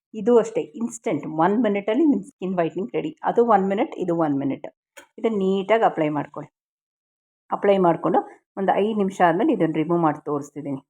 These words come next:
So ಇದು ಅದ್ಭುತವಾದ ಜಾದು. ನಿಮ್ಗೇನಾದ್ರು ಕಸ್ತೂರಿ ಅರಿಶಿನ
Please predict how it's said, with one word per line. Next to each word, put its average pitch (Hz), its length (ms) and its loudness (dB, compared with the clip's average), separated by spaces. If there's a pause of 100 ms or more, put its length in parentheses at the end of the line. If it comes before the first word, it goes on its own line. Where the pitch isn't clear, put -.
(200)
So 196 100 -2
ಇದು 170 180 4
ಅದ್ಭುತವಾದ 202 560 2 (160)
ಜಾದು. 147 420 2 (400)
ನಿಮ್ಗೇನಾದ್ರು 190 680 4
ಕಸ್ತೂರಿ 185 480 0
ಅರಿಶಿನ 175 260 -2